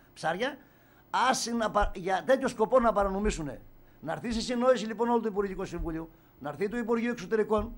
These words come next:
να έρθει το Υπουργείο Εθνικής Αμήνης και να πούνε ότι, κύριοι, οι κάτοικοι αυτοί που μένουν εκεί, κύριε Αποστολίδη, δεν διεκδικούν τη δημόσια έκταση αυτή για να την πάρουνε.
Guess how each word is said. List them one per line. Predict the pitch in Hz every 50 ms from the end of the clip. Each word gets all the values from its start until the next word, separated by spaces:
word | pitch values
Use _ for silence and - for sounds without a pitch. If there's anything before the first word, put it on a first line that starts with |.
| - - - -
να | - 147
έρθει | 139 131 185
το | 185 233
Υπουργείο | 233 220 226 247 240 233 240 247 247
Εθνικής | 233 180 - 226 196 226 208 -
Αμήνης | 214 214 220 220 220 208 - - - - - - - -
και | - 202
να | 202 208 208 202
πούνε | 247 262 240
ότι, | 226 180 202
κύριοι, | - - 254 254 240 202 139 - - - - _ _ - _ _ _ - 165 165 -
οι | - 190 185 196 202 196 185 190
κάτοικοι | - 214 240 214 247 220 262
αυτοί | 247 226 151 - 214 202
που | 175 190 175
μένουν | 180 185 180 165 151
εκεί, | 143 113 147 147 147 -
κύριε | - 139 135
Αποστολίδη, | 120 127 - 120 104 120 123 110 104 95 - - - - - - 165
δεν | 240 330 339
διεκδικούν | 320 330 320 294 269 247 269 - 269 247 247 226 -
τη | 190
δημόσια | 208 202 196 202 208 202 - - 175
έκταση | 175 - - 170 143 151
αυτή | 143 135 - 160
για | 139 147 147 143 127 - - -
να | 147 135
την | 135 135 110 104
πάρουνε. | 143 131 120 113 113 113 110